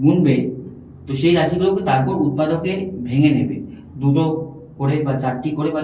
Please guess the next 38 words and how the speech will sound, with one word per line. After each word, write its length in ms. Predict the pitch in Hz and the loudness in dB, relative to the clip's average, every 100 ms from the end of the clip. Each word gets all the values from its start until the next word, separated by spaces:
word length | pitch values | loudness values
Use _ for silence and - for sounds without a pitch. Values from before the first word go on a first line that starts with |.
| - | -6
ছটি 200 | 123 - | -10 -10
করে। 140 | - - - - - - - | -14 -16 -20 -20 -20 -20 -4
তাহলে 160 | 160 185 | 2 2
দেখো, 140 | 196 190 | 2 0
সমস্ত 280 | 151 165 - 185 - 123 | 0 0 0 -4 -4 2
গ্যাপগুলো 380 | 135 135 165 175 147 | 2 4 2 0 0
পূরণ 160 | 156 156 | -2 0
করলে 160 | 151 139 | 0 0
কত 100 | 139 - | 0 -2
হচ্ছে? 200 | 143 147 131 | -4 -2 -2
এক, 80 | 135 123 | -2 -2
দুই, 180 | 120 131 131 | -4 -2 -2
তিন, 200 | - 123 123 127 - | 0 2 2 0 -6
চার, 160 | 120 120 | -6 -6
পাঁচ, 180 | 120 117 - 127 | -6 -8 -8 -8
ছয়, 240 | 117 113 - - - - | -6 -6 -8 -16 -16 -12
সাত, 200 | 110 120 113 | -8 -6 -6
আট, 100 | 110 - | -6 -6
নয়, 200 | 113 113 131 - | -6 -4 -6 -6
দশ, 160 | - 113 117 | -4 -4 -6
এগারো, 200 | 117 113 107 | -8 -8 -8
বারো, 180 | 107 110 - | -8 -6 -6
তেরো, 220 | 110 233 120 - - - - - | -4 -4 -6 -12 -18 -20 -20 -16
চোদ্দ, 220 | - 120 120 135 | -6 -4 -2 -4
পনেরো, 240 | 120 120 127 | -4 -4 -6
ষোলো, 280 | 117 113 113 120 - | -6 -6 -4 -6 -8
সতেরো, 320 | 117 113 120 - | -8 -6 -6 -6
আঠারো, 220 | - - 117 | -8 -10 -6
উনিশ, 160 | 117 120 | -4 -4
কুড়ি। 160 | 120 - - - - - | -6 -10 -12 -18 -20 -12
আচ্ছা, 160 | 135 135 127 | -8 -6 -4
কুড়িটি 320 | 156 180 185 131 | -2 0 0 0
আছে, 140 | - - - - - - - | -2 -6 -12 -16 -20 -18 -2
কুড়িটিকে 360 | 175 185 196 196 | 2 2 2 2
কীভাবে 240 | 185 180 165 | 2 4 2
ভাঙা 140 | 165 160 | 2 -2
যেতে 140 | 160 | -2
পারে? 120 | 151 | -2